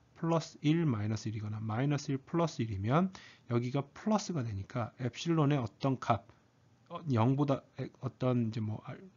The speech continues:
마이너스 이 와이 바 F인데 이게 이제 영보다 크니까 일보다 커져가지고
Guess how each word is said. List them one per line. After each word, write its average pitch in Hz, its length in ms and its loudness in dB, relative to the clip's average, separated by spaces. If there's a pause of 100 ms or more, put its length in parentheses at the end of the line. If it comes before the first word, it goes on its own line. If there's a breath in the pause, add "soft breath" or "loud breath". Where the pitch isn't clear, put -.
(1200 soft breath)
마이너스 117 480 -4
이 127 320 0
와이 110 380 -2
바 107 320 -8
F인데 117 500 -4
이게 113 160 -2
이제 107 160 -4
영보다 127 340 2
크니까 147 640 0
일보다 175 400 2
커져가지고 160 800 0